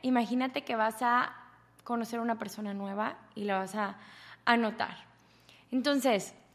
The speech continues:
¿quién eres? ¿Cuáles son tus cualidades? Puedes pausar, ir escribiendo las preguntas y poco a poco las vas contestando. No,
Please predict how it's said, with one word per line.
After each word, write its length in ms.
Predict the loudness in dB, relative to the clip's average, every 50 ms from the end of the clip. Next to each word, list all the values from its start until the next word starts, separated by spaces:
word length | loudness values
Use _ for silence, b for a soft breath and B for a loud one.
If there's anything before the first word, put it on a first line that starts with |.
| _ -6
¿quién 280 | 4 8 8 10 10 10
eres? 420 | 6 6 6 0 -8 -10 -18 -20 -12 2
¿Cuáles 280 | 4 6 6 6 4
son 180 | 2 2 2 2
tus 180 | -2 -4 -4
cualidades? 1000 | -6 -4 4 8 8 8 10 8 6 4 6 8 10 10 8 8 4 0 -8 -12 -16 -18 -20 -20 -20 _ _ _ _ _ _ b b b b b b b b b b b b 0
Puedes 260 | 6 6 6 6 8 6
pausar, 500 | 6 6 6 8 10 12 12 12 12 12 4 -6 -2 2
ir 160 | 4 8 8
escribiendo 400 | 8 6 6 4 4 6 6 6
las 160 | 6 4 4
preguntas 680 | 4 4 4 6 6 6 6 4 4 4 2 -2 -6 -16 -20 -20 _ _ _ _ _ -2
y 120 | -2 -2
poco 400 | -2 -2 4 6 6 8 8 6
a 80 | 4 4
poco 200 | 2 4 6 6
las 160 | 6 6 6
vas 140 | 2 0 0
contestando. 600 | -2 0 0 0 -2 -2 -2 -2 0 0 0 2
No, 460 | 4 6 8 8 8 6 4 2